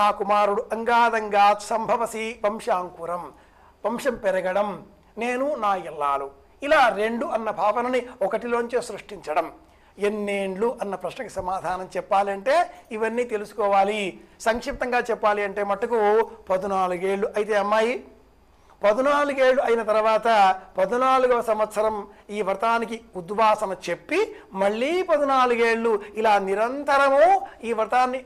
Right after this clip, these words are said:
పాటిస్తూనే ఉండాలి. ఏ అజాగ్రత్తతోనైనా అనంత పద్మనాభ వ్రతం పాటించే వారి ఇళ్లల్లో ఈ వ్రతం పడిపోకుండా చూసుకోవాలి. వ్రతానికి సంబంధించిన ఎరుపు రంగులో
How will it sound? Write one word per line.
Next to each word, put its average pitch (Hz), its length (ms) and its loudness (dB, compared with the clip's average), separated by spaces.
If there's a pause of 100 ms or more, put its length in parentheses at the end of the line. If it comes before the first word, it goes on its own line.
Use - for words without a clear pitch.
(220)
పాటిస్తూనే 196 720 -6 (180)
ఉండాలి. 139 480 -14 (720)
ఏ 202 200 2 (1160)
అజాగ్రత్తతోనైనా 233 1120 2 (300)
అనంత 254 240 -2 (100)
పద్మనాభ 247 380 -2 (100)
వ్రతం 247 220 0 (420)
పాటించే 233 580 0
వారి 214 300 2
ఇళ్లల్లో 240 360 2 (640)
ఈ 233 120 -4
వ్రతం 240 240 0 (100)
పడిపోకుండా 269 640 2 (120)
చూసుకోవాలి. 175 680 0 (720)
వ్రతానికి 240 560 2
సంబంధించిన 233 560 -2 (180)
ఎరుపు 240 280 2
రంగులో 220 340 2